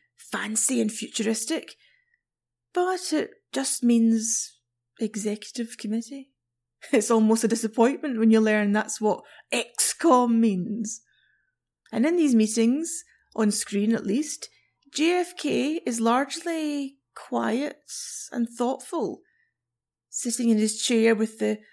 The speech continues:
special padding on it for his terrible back pain, which plagued him for most of his life. The reason he's so quiet and thoughtful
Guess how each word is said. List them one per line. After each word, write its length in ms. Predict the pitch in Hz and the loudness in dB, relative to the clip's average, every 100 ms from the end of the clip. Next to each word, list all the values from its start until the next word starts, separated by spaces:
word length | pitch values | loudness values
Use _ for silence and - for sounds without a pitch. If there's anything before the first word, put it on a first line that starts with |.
| _ | _
special 480 | - - 233 226 233 | -12 -4 -2 0 -2
padding 480 | 220 - 220 220 247 | -4 -2 -2 0 0
on 180 | 247 262 | 0 0
it 120 | - | -2
for 140 | - | -2
his 480 | 233 202 202 - - _ _ _ _ _ _ _ - | -2 -2 -2 -6 -8 _ _ _ _ _ _ _ -8
terrible 480 | - 226 240 240 | -4 -4 -2 -2
back 360 | 220 220 233 - | 0 -2 -2 -6
pain, 320 | 277 262 226 240 _ _ | -2 2 0 0 _ _
which 200 | - - | -16 -12
plagued 340 | - 214 214 - | -2 -2 -2 -4
him 140 | 247 | -4
for 100 | 233 | -2
most 240 | 214 226 | -4 -2
of 80 | 208 | -4
his 100 | 202 | -4
life. 440 | 220 233 262 - _ _ _ _ _ _ _ _ | -4 -4 -6 -10 _ _ _ _ _ _ _ _
The 100 | 226 | 0
reason 360 | 254 320 415 427 | 4 4 4 2
he's 240 | 320 285 | 0 0
so 100 | 269 | 0
quiet 360 | 254 - 220 226 | -2 0 0 2
and 120 | 214 | 0
thoughtful 680 | - 202 - - 208 220 | 0 -2 -2 -4 0 0